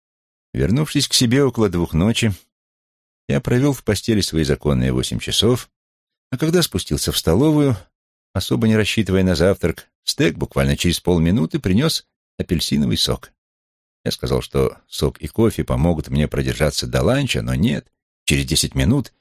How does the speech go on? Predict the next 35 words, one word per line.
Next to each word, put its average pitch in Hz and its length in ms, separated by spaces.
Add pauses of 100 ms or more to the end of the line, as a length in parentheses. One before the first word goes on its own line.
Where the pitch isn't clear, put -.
(220)
Стек - 300
подал 64 320
тост, - 420
бекон 82 420
и 71 40
три 67 200
яйца 67 300
пашот, 123 480 (220)
джем 139 380
двух 123 240
видов, 123 360 (300)
кофейник 98 520
с - 40
кофе. - 420 (800)
Позавтракав 143 560
в - 40
компании 117 460
с - 100
утренним 90 360
номером 76 360
"Таймс", 131 440 (360)
я 139 100
отправился 65 480
в 67 40
библиотеку, 69 680
где 98 220
провёл 80 360
полчаса, 73 540
не 117 200
перемолвившись 117 800
ни 69 80
словом 98 480 (380)
с - 120
Норой 82 320
Кент. - 440